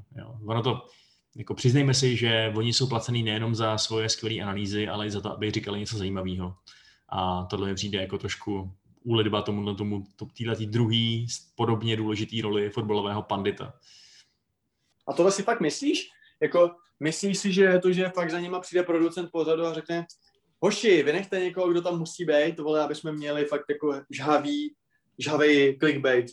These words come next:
Speaker 1: To určitě ne. Myslím si, že to bude, eh, takový spíš jako impli-, implicitní, anebo možná dokonce podvědomý. Že prostě nikdo asi nechce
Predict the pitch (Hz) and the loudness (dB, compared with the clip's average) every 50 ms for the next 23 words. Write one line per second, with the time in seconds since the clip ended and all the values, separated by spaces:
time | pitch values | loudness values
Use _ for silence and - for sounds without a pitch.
0 | _ _ _ _ _ _ _ _ _ _ _ _ _ _ _ _ - - - _ | _ _ _ _ _ _ _ _ _ _ _ _ _ _ _ _ -20 -20 -20 _
1 | _ _ _ _ - 135 131 135 135 160 143 180 165 160 151 156 156 147 139 135 | _ _ _ _ -2 0 0 0 0 0 0 2 4 4 4 2 2 0 -2 -2
2 | - 160 143 160 147 156 - 165 147 147 143 147 147 147 143 143 143 143 143 147 | -2 -2 0 0 0 0 0 -2 -2 0 0 0 0 0 0 -2 -4 -4 -6 -8
3 | 165 160 - - 113 113 110 107 107 104 - - - - - - 123 - 139 135 | -10 -10 -8 -6 -4 -4 -2 -4 -4 -6 -8 -10 -12 -10 -6 -4 -2 0 0 -2
4 | 139 - - - - 165 143 - 123 123 117 127 156 151 - - 135 135 135 156 | -2 -2 -2 -2 -2 0 0 0 -2 -2 -2 0 0 -2 0 2 2 2 2 2
5 | 160 160 - 180 170 - 175 175 175 180 180 175 - - 139 139 139 135 143 143 | 0 0 0 -4 -6 -4 -4 -2 -2 0 -2 -2 0 0 0 2 2 2 2 2
6 | 143 143 139 139 139 143 143 131 127 117 135 135 127 131 143 139 143 135 135 135 | 2 2 0 0 -2 -2 -2 -2 0 0 0 0 0 0 0 -2 -2 -2 -2 -2
7 | 123 135 131 123 113 107 98 95 101 101 117 117 - 127 - - - 135 127 127 | 0 0 0 0 0 -2 -4 -6 -6 -6 -6 -4 -4 -4 -4 0 0 0 0 0
8 | 131 - - - - - - _ _ _ _ _ _ _ _ _ - 127 131 135 | -4 -10 -18 -20 -20 -20 -20 _ _ _ _ _ _ _ _ _ 0 4 4 6
9 | 143 160 160 165 - 135 135 - 156 139 127 - - - 143 135 135 139 139 139 | 6 6 4 2 2 2 -2 0 0 0 0 0 0 -2 0 0 2 2 0 0
10 | 139 | -2